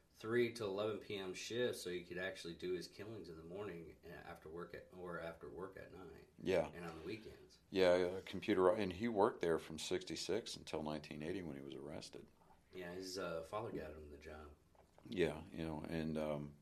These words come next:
Speaker 1: Just to show that some serial killers are just basically normal until you actually pu-, pull the layers of the onion.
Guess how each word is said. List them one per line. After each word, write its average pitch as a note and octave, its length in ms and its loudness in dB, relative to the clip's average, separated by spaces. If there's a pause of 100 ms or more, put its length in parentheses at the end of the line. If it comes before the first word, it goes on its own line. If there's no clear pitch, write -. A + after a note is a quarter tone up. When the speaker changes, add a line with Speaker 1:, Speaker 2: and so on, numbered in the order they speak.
(140)
Speaker 1:
Just A#2+ 200 0
to B2 60 2
show B2 320 6
that G2+ 160 2
some A2 260 -2
serial B2 400 2
killers F#2 260 -4
are E2+ 100 -6
just E2 260 -8
basically G2 440 -2
normal G2+ 400 -2
until E2+ 200 -4
you F2+ 140 0
actually E2 380 -4 (680)
pu-, - 180 -10 (120)
pull G2 220 -2
the E2+ 120 2
layers F2 440 2
of D#2+ 180 -8
the D#2+ 160 -6
onion. E2+ 340 -2